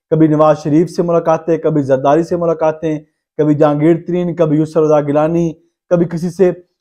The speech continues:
आखिर वहां असल बात क्या हुई? नवाज शरीफ ने क्या गुजारिश किया डोनाल्ड लू से?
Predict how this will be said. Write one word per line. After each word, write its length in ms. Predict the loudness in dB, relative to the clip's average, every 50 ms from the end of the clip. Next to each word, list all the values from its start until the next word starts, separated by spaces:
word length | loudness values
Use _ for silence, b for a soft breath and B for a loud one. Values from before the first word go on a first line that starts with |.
| _ -2 -2
आखिर 280 | -2 0 2 2 2
वहां 380 | 4 4 4 4 4 4 2 2
असल 340 | 2 -2 -6 -4 -2 -2 2
बात 320 | 4 4 4 4 2 0 -2
क्या 140 | -2 0
हुई? 200 | 0 0 -2 -6 -10 _ _ _ _ _ _ -4
नवाज 260 | 0 2 4 2 2
शरीफ 260 | 0 -4 -8 -6 -6
ने 120 | -6 -6
क्या 200 | -2 2 2 2 2
गुजारिश 400 | 2 2 2 2 2 0 -2 -6
किया 240 | -4 0 0 2 2
डोनाल्ड 300 | 2 2 2 2 0 0
लू 140 | 0 -4
से? 200 | -4 -8 -12 -14